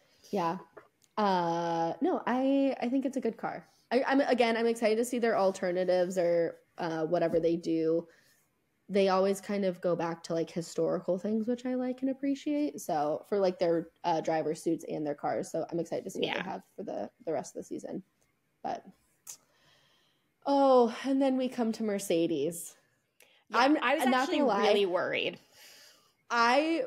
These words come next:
Speaker 1: was like, "It's gonna be an all black car, and that's all we're gonna get." I was very surprised to see the silver.
Speaker 2: Mm-hmm.
Speaker 1: Not, so there was, there's some variation from last year.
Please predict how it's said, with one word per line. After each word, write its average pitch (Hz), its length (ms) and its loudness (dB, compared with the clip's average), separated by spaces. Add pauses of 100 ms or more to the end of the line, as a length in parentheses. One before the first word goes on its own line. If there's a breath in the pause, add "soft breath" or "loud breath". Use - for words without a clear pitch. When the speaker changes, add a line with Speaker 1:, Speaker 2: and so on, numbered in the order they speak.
Speaker 1:
was 277 220 -2
like, 240 280 0
"It's 254 160 2
gonna 254 200 6
be 240 140 4
an 233 80 4
all 208 240 4
black 220 340 2
car, 196 680 0
and 196 360 0
that's 196 200 2
all 180 140 4
we're 196 120 4
gonna 214 200 2
get." 180 500 2 (400)
I 247 100 6
was 262 180 4
very 220 600 4
surprised 320 760 4
to 262 80 -4
see 254 580 2 (140)
the 214 120 0
silver. 269 680 4 (680)
Speaker 2:
Mm-hmm. 220 360 6 (240)
Speaker 1:
Not, 196 480 0
so 233 300 6
there 196 300 2
was, 202 260 0
there's 208 260 2
some 240 280 4
variation 214 520 4
from 185 380 -2
last 190 480 -2
year. 185 360 2